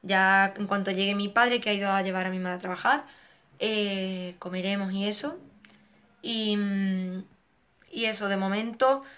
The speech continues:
comeré, eh, veré un capítulo de la serie esta que, que yo sigo, que es la de Amar en tiempos revueltos. Em, y nada, después pues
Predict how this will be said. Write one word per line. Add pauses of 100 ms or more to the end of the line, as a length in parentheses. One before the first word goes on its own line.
(220)
comeré,
eh,
veré
un
capítulo
de
la
serie
esta
que,
que
yo
sigo,
que
es
la
de
Amar (440)
en
tiempos
revueltos. (840)
Em, (160)
y
nada,
después
pues